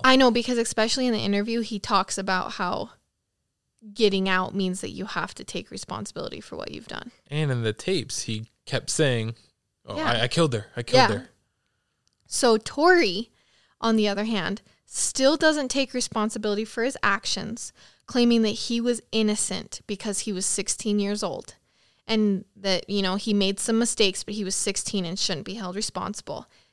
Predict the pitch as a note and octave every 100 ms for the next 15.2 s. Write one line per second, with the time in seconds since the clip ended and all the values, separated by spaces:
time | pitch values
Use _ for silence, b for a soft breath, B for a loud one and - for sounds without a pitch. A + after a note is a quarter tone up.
0 | _ G#3+ G3+ C4+ - C4+ G#3 G3 G#3+ -
1 | - G#3+ G#3 G#3+ G3+ G3 A3+ B3 D4+ E4
2 | A3+ A3 - b b - G3+ G3 G#3 -
3 | B3 C4+ A#3+ D4 C#4+ - - A#3 B3 -
4 | F#3+ F#3+ G#3+ - G#3+ A3 - C4 C4 C4
5 | - C4 B3+ B3+ B3 - B3+ B3 G#3+ G3+
6 | - G#3 A#3 G#3 G3+ G#3+ G#3+ G3+ G3+ -
7 | A3 G3 F#3+ G3 - G3 F#3+ - F#3 F#3+
8 | - - F#3 G3 - - F2+ - A#2+ G#2+
9 | F#2 F#2 F2+ F2+ C3 C#3+ B2 b b b
10 | b b D#3+ F3 B3+ G#3+ A3+ - D#3+ A#2+
11 | G#2+ - - A#2 C#3 C#3+ C#3 C#3+ C#3+ C#3+
12 | B2 A2+ A2 A#2+ B2+ B2 A#2 A#2 A2+ -
13 | A2 G#2+ A2 G2+ A#2 B2+ D3+ D3+ D#3 -
14 | - D#3 D#3+ - G2+ G2 - A2+ A2+ A2
15 | G2+ G2+